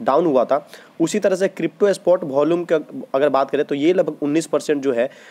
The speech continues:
पिछले मंथ के हिसाब से लोअर चल रहा है। और इसी तरह से फ्रेंड्स, ये आपको रिपोर्ट है। अब यहाँ पे आते हैं सबसे पहले तो इस वाले पॉइंट पे। तो यहाँ पर बोला जा रहा है कि lower than average trade volumes typically suggest overall interest has declined।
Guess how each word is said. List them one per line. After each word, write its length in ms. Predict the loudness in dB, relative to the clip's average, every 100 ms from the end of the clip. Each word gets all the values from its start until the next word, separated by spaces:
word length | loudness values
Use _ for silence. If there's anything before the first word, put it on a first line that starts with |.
| -20 _
पिछले 240 | -4 0
मंथ 140 | 2 2
के 120 | 0
हिसाब 220 | 0 0
से 120 | 0
लोअर 220 | 2 2 2
चल 180 | 0 0
रहा 120 | 0
है। 80 | 0
और 180 | 0 0
इसी 160 | -6
तरह 180 | 0 0
से 100 | 0
फ्रेंड्स, 240 | -4 -6 -2
ये 160 | 0 0
आपको 240 | 0 -2
रिपोर्ट 360 | -4 -2 -2 -2
है। 100 | -6 -12 -4 0
अब 120 | 2
यहाँ 140 | 2
पे 100 | 2
आते 320 | 0 -2 0
हैं 60 | 0
सबसे 260 | 0 -4 -2
पहले 240 | 0 0
तो 100 | -2 -8
इस 120 | 0
वाले 140 | 0 2
पॉइंट 300 | 2 0 0
पे। 100 | -4
तो 120 | -2
यहाँ 140 | -2
पर 120 | -2 0
बोला 160 | 2
जा 100 | 2
रहा 100 | 0
है 60 | 0
कि 120 | -2 2
lower 220 | 4 4
than 240 | 4 0 2
average 300 | 2 2 0
trade 180 | 0 0
volumes 220 | 0 -2 -6
typically 340 | -6 -2 -2
suggest 360 | -2 -4 -6 -4 -2
overall 340 | 0 2 2 0
interest 440 | -8 -6 -6 -6 -4
has 140 | -4 -4
declined। 320 | -2 -2